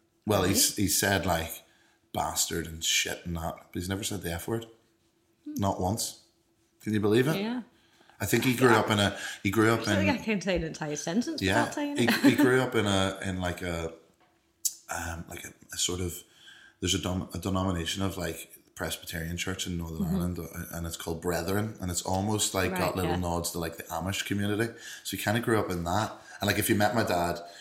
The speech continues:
Speaker 1: you'd just assume that he's just, like, drunk all the time, but he's not. He's just, like, full of life.
Speaker 2: Yeah.
Speaker 1: Um, but I think, like, it was, like, if you swear, the ground is gonna open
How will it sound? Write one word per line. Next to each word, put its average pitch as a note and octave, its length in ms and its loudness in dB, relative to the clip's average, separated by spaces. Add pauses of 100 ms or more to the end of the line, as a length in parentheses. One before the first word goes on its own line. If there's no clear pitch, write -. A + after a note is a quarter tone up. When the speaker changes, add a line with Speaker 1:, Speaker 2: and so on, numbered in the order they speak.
(180)
Speaker 1:
you'd F2 160 -4
just - 200 0
assume F2 380 2
that F#2 100 -4
he's E2+ 160 -2
just, - 240 -4
like, D#2 160 -8
drunk E2 260 -10
all F2 160 -4
the F2 60 -8
time, F#2 260 -6
but F2 100 -10
he's E2 160 -8
not. D#2+ 160 -6
He's F2+ 140 -6
just, - 200 -4
like, - 300 -10
full E2 240 -4
of E2 60 -2
life. E2+ 320 -6 (180)
Speaker 2:
Yeah. E3+ 320 -4
Speaker 1:
Um, D#2+ 520 0 (640)
but - 420 0
I E2+ 60 -6
think, F2+ 380 -6
like, E2 200 -8
it - 80 -10
was, D#2+ 200 -6
like, D#2 200 -14
if - 160 -16
you E2 120 -4
swear, D#2+ 560 -4 (280)
the E2+ 80 -8
ground D#2 380 -6
is D#2 100 -6
gonna E2 240 -10
open E2+ 440 -8